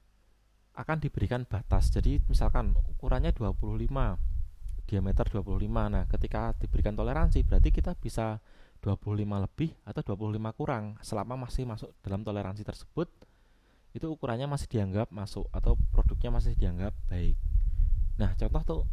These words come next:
toleransi untuk pengerjaan dimensi, misalkan ini ada diameter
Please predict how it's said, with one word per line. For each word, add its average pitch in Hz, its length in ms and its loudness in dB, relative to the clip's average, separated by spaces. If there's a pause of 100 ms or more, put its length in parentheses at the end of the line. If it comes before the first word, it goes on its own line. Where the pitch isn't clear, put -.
(140)
toleransi 131 680 0
untuk 117 200 -6
pengerjaan 117 480 -2
dimensi, 117 520 2 (800)
misalkan 113 360 -4
ini 127 160 -4
ada 131 240 -2
diameter 117 640 0